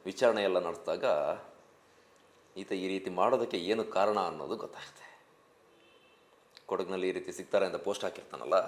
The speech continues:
ಅದಕ್ಕೆ, ಆ ರೀತಿ ಮಾಡೋದಕ್ಕೆ ಕಾರಣ ಏನು ಅಂತ ನಾನು ಆಗಲೇ ಇಂಟ್ರೊಡಕ್ಷನಲ್ಲೇ ಬ್ರೀಫಾಗಿ ಹೇಳಿದೆ. ಈತ ಕೆಲವು ತಿಂಗಳ ಹಿಂದೆ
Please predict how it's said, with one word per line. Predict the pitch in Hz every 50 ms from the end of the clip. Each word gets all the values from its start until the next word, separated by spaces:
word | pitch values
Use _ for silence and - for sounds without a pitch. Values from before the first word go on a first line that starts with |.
| - - - - - - - -
ಅದಕ್ಕೆ, | 90 101 117 120 - - - 156 - - - -
ಆ | - 90 104 123
ರೀತಿ | 131 143 139 139 139
ಮಾಡೋದಕ್ಕೆ | 120 117 113 113 113 104 104 104 120
ಕಾರಣ | - - - 110 104 101 98
ಏನು | 95 87 87 85 90
ಅಂತ | 90 90
ನಾನು | 92 92 101 104 98
ಆಗಲೇ | 101 104 110 110 110
ಇಂಟ್ರೊಡಕ್ಷನಲ್ಲೇ | 110 107 117 120 131 123 - 117 117 117 127
ಬ್ರೀಫಾಗಿ | - - 113 113 - 101 80 85
ಹೇಳಿದೆ. | - 101 104 - - - - - - - - - - - - - - - - - - - - - - - - - - - - - - - - - - - -
ಈತ | 147 175 -
ಕೆಲವು | 131 127 180 - - - 156 165 160 151 135 117 107 95 90 87 87 82 80 - - - - - - - - - - - - - - - - - - - - - - - - - - - - -
ತಿಂಗಳ | 180 170 156 143 139
ಹಿಂದೆ | 127 127 117 120 160 175 131 98 87 78 - - -